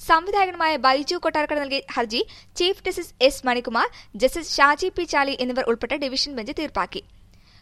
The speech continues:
ക്രൈംബ്രാഞ്ച് മേധാവിയായിരുന്ന എസ് ശ്രീജിത്തിനെ മാറ്റി പകരം ഷെയ്ഖ് ദർവീഷ് സാഹിബിനെ നിയോഗിച്ച് April ഇരുപത്തിരണ്ടിനാണ് സർക്കാർ ഉത്തരവിറക്കിയത്. ശ്രീജിത്തിനെ മാറ്റുന്നത് അന്വേഷണത്തെ പ്രതികൂലമായി ബാധിക്കുമെന്നും കേരള പോലീസ് ആക്ടിലെ സെക്ഷൻ തൊണ്ണൂറ്റിയേഴ് പ്രകാരം രണ്ട് വർഷമെങ്കിലും ഉദ്യോഗസ്ഥനെ ഒരു പദവിയിൽ തുടരാൻ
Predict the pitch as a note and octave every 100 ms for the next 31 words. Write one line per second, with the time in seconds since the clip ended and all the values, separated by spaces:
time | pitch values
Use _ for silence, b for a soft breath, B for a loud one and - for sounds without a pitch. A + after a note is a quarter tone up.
0 | b C4 B3+ C4 D4+ D4+ C#4 C#4 C#4+ C#4
1 | C#4 - A#3+ - B3+ C4 C#4+ C#4 B3+ D4+
2 | C#4 B3 C#4 - D#4 E4+ - C4+ C#4 C#4
3 | C#4+ C4 B3+ C4+ C4 B3 B3 - - B
4 | B A3+ A#3+ D4 - A#3+ C#4+ D4+ C#4 D4
5 | A#3 C4 B3+ - B3 A3+ - C4 - G3
6 | F#3 - B B - A#3+ A3+ C4+ C#4 B3
7 | B3+ A#3+ D#4+ A#3+ A#3 C4 D4 C#4+ D#4 B3
8 | A#3+ D4+ E4 D#4 B3+ A#3 A3 C4+ A3+ A3+
9 | B B D#4 D4+ E4+ F#4 F4 D#4+ D#4+ -
10 | C4 C#4 C#4 C#4 B3+ C4 C4 B3 C4+ C#4
11 | B3+ C4+ A#3+ A#3+ G#3+ - B B A#3+ A#3+
12 | D4+ D#4 D4 D4+ C#4+ D4 - G#3+ C4 C4+
13 | C#4 D#4+ B3 B3+ C4 A#3 B3+ D#4 D4+ C4+
14 | C4+